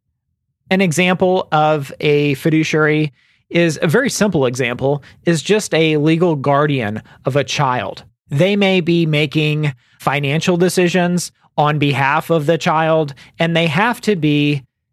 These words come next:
in the best interest of the child, first and foremost, and they have to be in the best interest of the well-being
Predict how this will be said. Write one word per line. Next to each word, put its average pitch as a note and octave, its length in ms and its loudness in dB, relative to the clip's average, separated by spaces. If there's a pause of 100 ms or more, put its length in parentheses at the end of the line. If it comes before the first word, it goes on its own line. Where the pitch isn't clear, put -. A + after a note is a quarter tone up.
(140)
in G#3 220 2
the G3+ 80 2
best E3+ 300 0
interest D#3+ 400 0
of C#3+ 120 0
the C#3 80 -2
child, C3+ 600 -2 (180)
first F#3+ 460 -2
and F#3 160 2
foremost, C3+ 680 0 (520)
and F3 220 0
they E3 100 2
have G3+ 320 -2
to E3+ 140 0
be C#3+ 220 2
in D3+ 180 -4
the D3 80 2
best D#3 340 -4
interest E3 400 -2
of C#3 140 0
the D3 120 2
well-being C#3 920 0